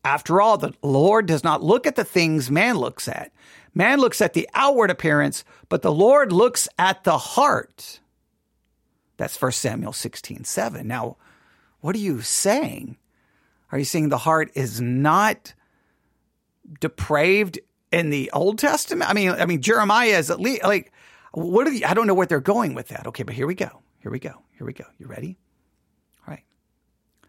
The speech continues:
The reason we experience sinful desires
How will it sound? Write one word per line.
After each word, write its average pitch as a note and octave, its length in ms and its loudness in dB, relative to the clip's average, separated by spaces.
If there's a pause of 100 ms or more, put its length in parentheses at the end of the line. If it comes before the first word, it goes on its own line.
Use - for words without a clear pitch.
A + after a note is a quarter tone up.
(580)
The F#3 220 2
reason C4+ 760 2 (840)
we D4+ 320 4
experience B3+ 720 2
sinful B3+ 520 2
desires D#3+ 1080 0